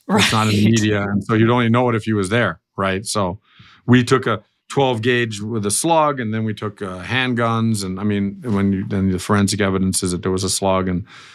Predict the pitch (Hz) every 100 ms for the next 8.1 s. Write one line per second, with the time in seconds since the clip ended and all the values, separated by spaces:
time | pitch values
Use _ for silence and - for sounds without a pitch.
0 | - _ 107 98 90 95 92 104 104 92
1 | 107 92 87 - 104 87 107 110 95 87
2 | 90 92 90 156 120 - 92 87 - 90
3 | - 104 85 92 87 92 - 98 92 -
4 | 87 90 85 92 92 - - 165 170 135
5 | - 185 175 131 - - - 147 190 190
6 | 127 143 123 113 90 82 123 131 156 113
7 | 101 113 117 101 107 - 127 127 165 175
8 | 127